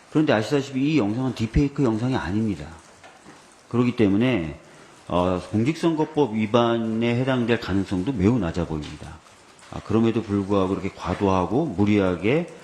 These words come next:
칠링 이펙트를 유발하면서까지 표현행위를 제한하는 것,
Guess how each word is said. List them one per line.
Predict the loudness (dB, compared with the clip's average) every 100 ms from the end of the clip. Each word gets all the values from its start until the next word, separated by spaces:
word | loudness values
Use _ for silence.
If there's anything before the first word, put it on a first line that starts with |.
| -20 -4
칠링 | 0 2 2
이펙트를 | 0 -6 -4 -2 0
유발하면서까지 | 4 4 4 0 -2 -4 -4 -4 -4 -4 -4
표현행위를 | -2 0 0 0 -2
제한하는 | 0 0 0 0 -2
것, | -2 -4